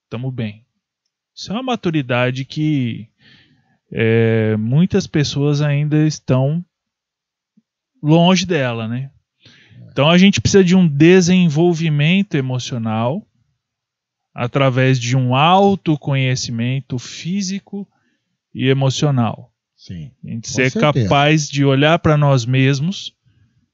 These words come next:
Speaker 1: e falar, pô, realmente eu só uso a estrada X.
Speaker 2: Sim.
Speaker 1: Beleza. E tá bom, vamos olhar de outro jeito. Tudo bem.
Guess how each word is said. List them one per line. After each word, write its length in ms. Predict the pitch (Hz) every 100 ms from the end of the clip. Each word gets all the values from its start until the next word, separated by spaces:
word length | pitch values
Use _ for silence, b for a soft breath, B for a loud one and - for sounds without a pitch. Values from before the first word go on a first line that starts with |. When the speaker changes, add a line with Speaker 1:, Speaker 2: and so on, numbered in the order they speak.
| _ _ -
Speaker 1:
e 40 |
falar, 240 | 156 147 120
pô, 200 | - 135
realmente 680 | 110 139 175 165 143 143 127
eu 80 | 117
só 260 | - 139
uso 300 | 131 135 135
a 60 | 143
estrada 540 | 139 139 127 131 139
X. 600 | 143 - 165 127 - -
Speaker 2:
Sim. 160 | 220 226 _ _ _ _ _ _ _ _ _ -
Speaker 1:
Beleza. 580 | 123 170 156 123 139 _ _ b b b b b
E 960 | 135 131 131 127 127 123 120 120 113 107
tá 100 | 143
bom, 340 | 185 220 208 190 _ 170 165 147
vamos 280 | 131 139 190
olhar 240 | 180 175
de 120 | 160 156
outro 260 | 147 143
jeito. 420 | 120 113 110 - - _ _ _
Tudo 180 | 165 185
bem. 340 | 160 101 120